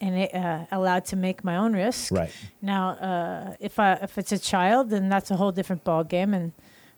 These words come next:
Speaker 1: that's something a parent and the kid's gonna have to deal with, and, and then you as a coach. I don't coach kids just 'cause it's definitely not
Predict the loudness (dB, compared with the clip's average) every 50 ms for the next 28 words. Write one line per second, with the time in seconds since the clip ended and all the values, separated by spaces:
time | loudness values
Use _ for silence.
0 | -8 -6 -4 -2 0 0 0 0 0 -2 -2 -4 -4 -4 -2 -2 -2 -2 -4 -4
1 | -6 -6 -6 -4 -6 -6 -6 -6 -4 -2 -2 -2 -4 -8 -12 -8 -6 -6 -4 -6
2 | -6 -8 -8 -6 -4 -2 0 2 2 2 2 0 -2 -4 -6 -6 -6 -6 -8 -10
3 | _ -20 -20 -20 -20 -16 -8 -4 -2 0 0 0 0 0 0 0 0 -2 -2 -2
4 | -2 -2 0 0 0 0 0 0 -2 -2 -4 -2 -2 -2 -2 -4 -8 -6 -4 -4
5 | -4 -4 -6 -8 -6 -6 -6 -6 -6 -6 -8 -6 -6 -6 -8 -8 -6 -4 -4 -4
6 | -4 -4 -6 -6 -6 -4 -4 -4 -4 -4 -6